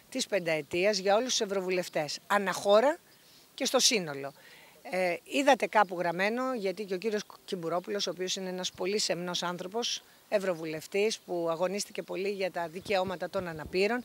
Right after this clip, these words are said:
είναι μέσα στους πέντε πιο επιδραστικούς Έλληνες, όπως και εγώ, σε μία ανεξάρτητη, αν θέλετε, αξιολόγηση από ένα πολύ σπουδαίο φορέα που κάθε τέλος της πενταετίας κάνει αυτή την αξιολόγηση.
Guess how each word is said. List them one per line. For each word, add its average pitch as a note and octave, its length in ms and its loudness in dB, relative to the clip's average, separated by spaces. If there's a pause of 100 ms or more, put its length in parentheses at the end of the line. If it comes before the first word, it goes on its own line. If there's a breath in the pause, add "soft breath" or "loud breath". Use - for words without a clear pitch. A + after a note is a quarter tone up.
(320 loud breath)
είναι B3+ 260 4
μέσα G#3 520 2
στους - 400 -4
πέντε G3 500 4 (280 loud breath)
πιο - 180 4
επιδραστικούς F#3+ 800 -2
Έλληνες, F#3 720 0
όπως A#3+ 320 -4
και G#3+ 100 -2
εγώ, F3+ 260 0 (680)
σε - 200 -2
μία G#3+ 320 2 (280 loud breath)
ανεξάρτητη, F3+ 840 2
αν D#3+ 120 -6
θέλετε, F3+ 400 0
αξιολόγηση F3+ 920 -2 (260 loud breath)
από F3+ 220 0
ένα G3 240 6
πολύ F3+ 300 0
σπουδαίο F3 400 0
φορέα F#3+ 420 0
που G3+ 180 -14
κάθε A#3+ 400 2
τέλος F#3+ 300 0
της - 120 -6
πενταετίας E3 640 -4
κάνει G#3 260 0
αυτή G3 160 -8
την G3+ 100 -4
αξιολόγηση. D#3+ 720 -4